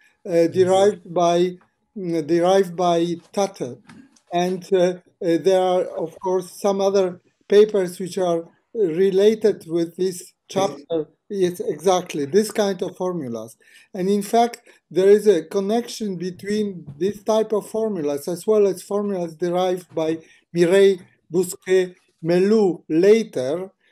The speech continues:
Speaker 1: in a series of papers which are apparently very much connected to this lambda calculus.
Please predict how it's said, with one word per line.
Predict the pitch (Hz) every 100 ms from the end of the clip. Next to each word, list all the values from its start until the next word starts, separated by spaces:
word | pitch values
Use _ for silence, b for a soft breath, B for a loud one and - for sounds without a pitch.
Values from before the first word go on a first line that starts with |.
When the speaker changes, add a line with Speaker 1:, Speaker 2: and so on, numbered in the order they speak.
| _
Speaker 1:
in | 202 180
a | 175
series | 175 254 233 208 208
of | 196
papers | - 180 170 180 196 190
which | 180
are | 185 175 170 b -
apparently | 156 185 190 175 180
very | 170 190
much | 190 180 180
connected | - 175 190 185 185 -
to | 165 165 - _
this | 165 160
lambda | 185 196 190 156 143
calculus. | 170 156 156 139 127 175 -